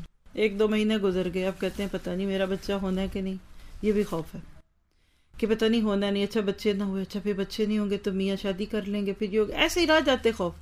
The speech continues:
कोई भी नहीं होने होते, ये भी खौफ है। और इसका opposite, शादी हुई, बच्चा हो गया साथ ही, अब बच्चे को मिलता ही क्या है, ये बीमार ना हो जाए, इसको नज़ला क्यों हो गया, इसकी छींक क्यों आ गई, इसके बाल टेढ़े क्यों हो रहे हैं, ये भी खौफ है।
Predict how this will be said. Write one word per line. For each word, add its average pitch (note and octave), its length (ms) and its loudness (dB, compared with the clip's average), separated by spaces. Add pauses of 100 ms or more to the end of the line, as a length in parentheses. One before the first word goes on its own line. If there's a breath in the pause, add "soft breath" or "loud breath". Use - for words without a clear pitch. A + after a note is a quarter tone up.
कोई B3 140 6
भी A#3 140 2
नहीं G#3+ 100 2
होने F3+ 180 0
होते, E3+ 220 -8 (680)
ये A3+ 160 8
भी D4+ 140 8
खौफ F#3+ 280 4
है। D#3+ 100 -6 (560)
और A3+ 220 6
इसका A#3 220 4
opposite, G3+ 460 2 (220)
शादी A3+ 380 4
हुई, C4+ 200 6
बच्चा G#3+ 300 4
हो G3+ 180 2
गया F3+ 220 0
साथ F3 300 -4
ही, E3 80 -8 (640)
अब F#3 260 2
बच्चे G#3+ 400 4
को C#4 160 4
मिलता G#3+ 360 6
ही A#3+ 100 6
क्या B3 140 4
है, B3 120 0 (340 soft breath)
ये G#3 60 0
बीमार G3+ 360 0
ना A3 100 0
हो A3 100 0
जाए, G#3+ 180 -4 (120)
इसको G#3+ 240 0
नज़ला G#3+ 340 0
क्यों A#3 180 0
हो A3 80 0
गया, G3 200 -4 (160)
इसकी - 240 -2
छींक A3 280 2
क्यों A#3 160 2
आ A3 80 2
गई, G3+ 200 -2 (360)
इसके A3 300 4
बाल G3+ 240 6
टेढ़े A3 240 6
क्यों A3+ 220 0
हो G3+ 60 4
रहे F#3 120 0
हैं, - 200 -10 (180)
ये A3 200 6
भी A3+ 140 6
खौफ E3+ 300 -2
है। E3 60 -12